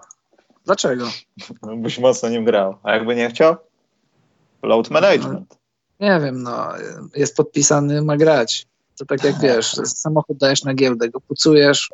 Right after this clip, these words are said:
Speaker 2: <laughs>
Speaker 1: czyścisz,
Speaker 2: No.
Speaker 1: jedziesz i taki wypucowany, żeby w okolicach trade deadline gdzieś go puścić za, za jakiś, no to jakiś upgrade, no bo, no bo jak, jak dla mnie, no, Wucewicz to jest maksymalnie trzecia opcja w drużynie walczącej o tytuł, Gordon,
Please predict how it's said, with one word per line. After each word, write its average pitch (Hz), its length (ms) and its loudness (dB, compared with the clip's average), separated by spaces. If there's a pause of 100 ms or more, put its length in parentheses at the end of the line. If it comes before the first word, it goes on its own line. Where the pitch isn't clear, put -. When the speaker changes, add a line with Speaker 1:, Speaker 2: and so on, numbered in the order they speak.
(220)
Speaker 2:
<laughs> - 360 -10
Speaker 1:
czyścisz, 151 240 2
Speaker 2:
No. 147 340 0
Speaker 1:
jedziesz 139 360 -4 (160)
i - 60 -20
taki 147 320 2
wypucowany, 151 680 2
żeby 139 480 -2 (120)
w - 40 -18
okolicach 143 440 0
trade 143 200 2
deadline 131 440 -2
gdzieś 135 240 -2
go - 120 -4
puścić 131 440 0
za, 117 360 2
za 127 160 2
jakiś, - 300 -4
no 135 140 0
to - 80 2
jakiś 165 240 0
upgrade, 151 520 2
no 131 100 -8
bo, 127 200 -6 (640)
no - 60 -6
bo 151 220 4
jak, 151 240 2
jak 175 140 2
dla 185 240 4
mnie, 123 220 -10
no, 120 280 -14
Wucewicz 165 440 -6
to 165 80 0
jest 156 180 -2
maksymalnie 160 520 -2
trzecia 147 340 2
opcja 147 240 0
w 139 40 -8
drużynie 143 340 -2
walczącej 143 460 0
o 131 80 -2
tytuł, 135 340 2
Gordon, 143 520 2